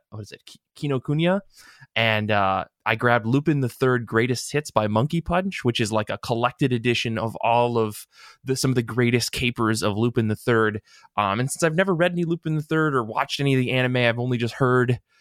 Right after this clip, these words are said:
like, good things. I was like, "Let's fucking, let's try this." Uh, so I've got this nice hardcover that I picked up from there, um, and I'm very excited to read that. So it's sitting on my shelf, and it's just staring me down. It looks a beautiful,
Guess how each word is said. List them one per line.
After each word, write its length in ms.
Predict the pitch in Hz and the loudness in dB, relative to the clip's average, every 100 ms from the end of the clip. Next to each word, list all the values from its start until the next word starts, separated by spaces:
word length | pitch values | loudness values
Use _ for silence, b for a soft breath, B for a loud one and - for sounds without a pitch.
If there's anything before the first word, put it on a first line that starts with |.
| _ - | _ -6
like, 240 | 113 104 | -6 0
good 180 | 123 123 | 0 0
things. 340 | - 139 170 | 0 -2 -2
I 40 | 143 | -4
was 60 | |
like, 140 | 131 - | -6 -8
"Let's 140 | 185 | -8
fucking, 500 | 208 190 196 185 160 | -8 -6 -4 -4 -4
let's 180 | 175 - | -6 -6
try 240 | - 113 | -4 -2
this." 340 | 101 - - - B B - | -2 -6 -8 -10 B B -4
Uh, 160 | 104 95 | -2 0
so 140 | - | 0
I've 60 | 123 | 2
got 160 | 131 | 2
this 140 | 127 117 | 2 0
nice 200 | 117 - | 0 2
hardcover 460 | 113 107 113 104 | 0 0 0 0
that 100 | 104 | 0
I 40 | 95 | 0
picked 240 | - - | -2 -2
up 120 | 107 | -2
from 140 | - 104 | -2 -2
there, 260 | 101 101 B B B - | -2 -2 B B B -2
um, 340 | 104 98 95 - | 0 2 -2 -4
and 100 | 104 | -2
I'm 80 | 104 | 2
very 180 | 110 107 | 2 2
excited 340 | - 101 101 | 0 -4 -4
to 80 | - | -4
read 160 | 101 92 | -4 -2
that. 240 | 101 - | -2 -2
So 160 | - 101 | -2 -2
it's 140 | - | -4
sitting 200 | - - | -6 -6
on 60 | 101 | -8
my 80 | 107 | -6
shelf, 320 | - 101 - | -6 -6 -10
and 80 | 98 | -14
it's 100 | - | -10
just 280 | 101 - | -8 -6
staring 360 | - - 110 104 | -2 2 2 2
me 100 | 104 | 0
down. 320 | 95 95 90 | 2 2 0
It 60 | 95 | -2
looks 200 | 107 - | -2 -2
a 60 | |
beautiful, 920 | 110 - 117 139 147 131 - 107 98 | -4 -4 0 4 4 2 0 0 -2